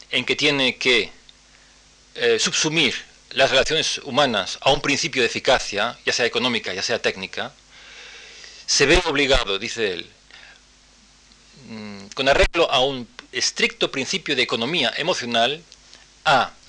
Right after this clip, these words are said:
dominar o a definir su propio comportamiento social como un rol, como un papel teatral. Lo que significa que globalmente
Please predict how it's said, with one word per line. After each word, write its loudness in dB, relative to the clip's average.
dominar 2
o 2
a 2
definir -2
su -6
propio 0
comportamiento 0
social 2
como -2
un -6
rol, 2
como -4
un -10
papel -4
teatral. -2
Lo 2
que 0
significa 2
que 0
globalmente 2